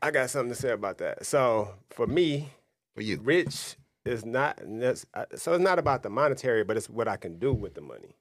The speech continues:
Speaker 1: It's
Speaker 2: Mm-hmm.
Speaker 1: the lifestyle that I can live based on the money that I make. And it's
Speaker 2: Mm-hmm.
Speaker 1: not, I'm not, I don't care about what somebody else is doing. So you just traveled around the world with thirty-three thousand dollars, uh, or,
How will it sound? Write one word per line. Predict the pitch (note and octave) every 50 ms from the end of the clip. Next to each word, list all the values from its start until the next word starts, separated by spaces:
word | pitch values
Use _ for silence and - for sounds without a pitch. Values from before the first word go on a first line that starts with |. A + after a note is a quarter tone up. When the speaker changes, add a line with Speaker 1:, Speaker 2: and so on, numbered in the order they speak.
| _ _ _ _ _ _ _ _ -
Speaker 1:
It's | F#2 A2
Speaker 2:
Mm-hmm. | F2+ F#2+
Speaker 1:
the | A#2 G#2+
lifestyle | A2+ A#2+ A#2+ A#2+ - - B2 A2+ G#2+ G2+
that | G2+ G2+
I | G#2 G2+
can | G2+ - - G2 F#2+ G#2
live | B2 B2+ A#2+ G#2+ F#2+ F2 E2 D#2+
based | E2 G#2 A2 A2 G#2 -
on | G#2 G#2 G2+
the | G2
money | G2 G2+ G2+ G2 F#2+ F#2
that | E2+ F#2 F2 F2+
I | F2+ F2
make. | F2 F#2 F#2+ D2 - - - -
And | A2 B2
it's | C3 -
Speaker 2:
Mm-hmm. | C#3
Speaker 1:
not, | D3+ D3+ A#2+
I'm | C#3+ D3+
not, | D3 -
I | C#3+
don't | D#3+ D#3 A#2
care | - - D#3 D3+ C3+
about | A#2+ G#2+ G#2 G2+ E2+ D#2
what | F#2+ F2+
somebody | - A2+ A2 G2+ F#2 F#2 F#2+
else | B2 C#3 - A2+
is | G#2
doing. | E2 G2+ F#2+ F#2 F2+ E2+ F2 - - B2+ - -
So | - C3 B2
you | A#2+ C3+ F3+ F#3
just | E3 D#3+ C#3 C#3
traveled | - - D#3 D3 C#3 C#3
around | B2+ C3 C3+ C3 B2+
the | B2 B2
world | C3+ D3+ D3 C3+ B2
with | A#2 -
thirty-three | B2+ A#2+ A#2+ A#2+ A#2 A2 A#2
thousand | A2+ A#2 G#2+ G#2+ G#2+ G2+ G#2 G#2+
dollars, | G2 A2+ B2+ B2 A#2 G2 F2 E2+ - - _ _ _ _ _ _ _ _ _ _ -
uh, | G2+ G#2 G2+ G2 G2 F#2+ F#2 -
or, | - A#2 A2+ A2 G#2 F#2